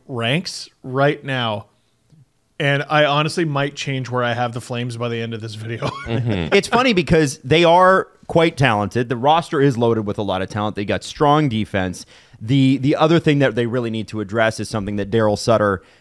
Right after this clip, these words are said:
Speaker 3: supposedly said a lot to upper management last year, which is he was lacking a finisher. After Gaudreau and Tkachuk left,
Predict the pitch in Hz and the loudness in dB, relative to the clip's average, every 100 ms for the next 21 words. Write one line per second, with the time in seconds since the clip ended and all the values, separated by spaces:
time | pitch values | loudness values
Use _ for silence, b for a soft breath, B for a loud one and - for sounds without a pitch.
0 | b - 160 117 170 147 131 131 127 117 | b -4 -4 2 2 2 0 -2 0 -2
1 | 113 - 131 120 113 113 113 120 98 131 | -6 -4 2 2 2 -2 2 2 2 -4
2 | 107 107 107 113 107 107 98 98 - 104 | -4 -2 0 -2 -2 -4 -2 -2 -2 -4
3 | 104 113 - 120 107 101 110 123 143 123 | -2 -6 -6 -8 -8 -2 -2 0 -2 -4
4 | - 107 101 - 82 98 120 104 110 120 | -4 -6 -6 -6 -6 -6 -6 -4 -2 2
5 | 143 156 131 - 117 - 101 95 | 2 2 -4 0 -2 0 -2 -2